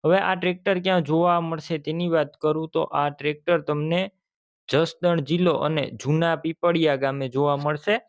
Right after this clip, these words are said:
વધારે માહિતી માટે જીતુભાઈનો કોન્ટેક્ટ કરો. તેમના નંબર કઈ રીતના મેળવવા? YouTube ઉપર વીડિયો જોતા હોય તો વીડિયો નીચે નંબર મળશે. Facebook પેજ ઉપર વીડિયો જોતા હોય તો વીડિયો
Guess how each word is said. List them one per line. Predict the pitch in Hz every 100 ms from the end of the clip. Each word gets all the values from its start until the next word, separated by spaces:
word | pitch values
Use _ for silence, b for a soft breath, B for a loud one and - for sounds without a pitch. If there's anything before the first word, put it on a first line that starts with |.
| b b b 139
વધારે | 160 175 170 175
માહિતી | 160 156 170 175
માટે | 165 156 156
જીતુભાઈનો | 147 147 160 147 156 156 151
કોન્ટેક્ટ | 151 151 175 170
કરો. | 165 156
તેમના | 151 156 156 139
નંબર | 139 160 180
કઈ | 175 175
રીતના | 165 165 151 147
મેળવવા? | 151 151 156 156 -
YouTube | 170 196 226 208 185
ઉપર | 175 156
વીડિયો | 151 156 156 156
જોતા | 156 160 156
હોય | 151 151
તો | 143
વીડિયો | 147 151 147
નીચે | 143 139 165
નંબર | 160 156 156
મળશે. | 147 151 - 151
Facebook | 143 135 147 143 -
પેજ | 160 156 160
ઉપર | 151 151
વીડિયો | 147 147 151 147
જોતા | 147 151 151
હોય | 147
તો | 143
વીડિયો | 147 160